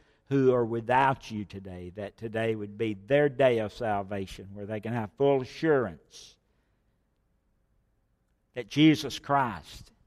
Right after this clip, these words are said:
is who He says He is, that he came to do what he'd planned to do. And he died on the cross for the world's sins. He suffered the world's punishment of sin on that cross.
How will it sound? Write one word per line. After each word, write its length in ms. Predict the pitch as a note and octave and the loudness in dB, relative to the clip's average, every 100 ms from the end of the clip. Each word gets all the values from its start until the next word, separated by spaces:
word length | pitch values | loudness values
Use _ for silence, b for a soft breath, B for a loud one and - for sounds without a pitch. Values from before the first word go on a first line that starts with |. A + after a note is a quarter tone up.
| _ _ _ | _ _ _
is 160 | B2+ A2 | -4 2
who 180 | D#3 E3 | 6 8
He 100 | C#3 | 6
says 420 | - D3 C3 A2+ | 2 0 0 -2
He 180 | G#2+ F#2+ | -6 -6
is, 420 | E2+ - - - _ _ _ _ _ _ _ | -10 -16 -20 -20 _ _ _ _ _ _ _
that 140 | C3 B2+ | 2 2
he 60 | |
came 340 | A#2 D#3 D#3 D3 | 4 4 6 2
to 60 | |
do 280 | C3 D3+ D3+ | 4 6 6
what 240 | C3 D3+ | 8 6
he'd 220 | C#3 B2 - | 6 0 0
planned 320 | D3 C#3 A#2+ | 2 2 -2
to 80 | G#2+ | -4
do. 300 | G#2+ F#2+ E2+ - - _ _ | -6 -6 -12 -20 -20 _ _
And 100 | B2 | -4
he 80 | A2+ | 0
died 380 | A2+ C#3 D3+ D3+ | 6 10 10 8
on 140 | D3 | 4
the 60 | C#3+ | -2
cross 400 | - D3 D3+ - | 0 6 6 6
for 240 | - C3 | -2 -4
the 120 | A#2+ | -2
world's 460 | A#2+ C3 D3 C#3+ C3 | 0 4 6 6 2
sins. 680 | - C#3+ B2+ G#2+ F#2 - - _ _ _ _ _ - | -4 -6 -4 -4 -6 -14 -20 _ _ _ _ _ -4
He 100 | C#3 | -4
suffered 480 | - D#3 D3 C#3 B2 | 6 8 8 4 -2
the 80 | |
world's 600 | B2 C#3 D3 C#3 A2+ - - _ _ _ _ _ | 2 6 6 4 0 -12 -20 _ _ _ _ _
punishment 720 | - D#3+ D#3+ C#3+ - G2+ G2+ F#2 | 2 4 4 0 -6 -10 -14 -16
of 120 | - | -16
sin 640 | - D3+ C#3+ A2+ F#2+ F2+ _ _ _ _ - | -2 0 0 -2 -4 -10 _ _ _ _ -2
on 140 | C3 | 0
that 240 | B2+ B2 - | 2 0 -2
cross. 720 | - B2+ A2 E2 - - | 0 2 2 -2 -12 -20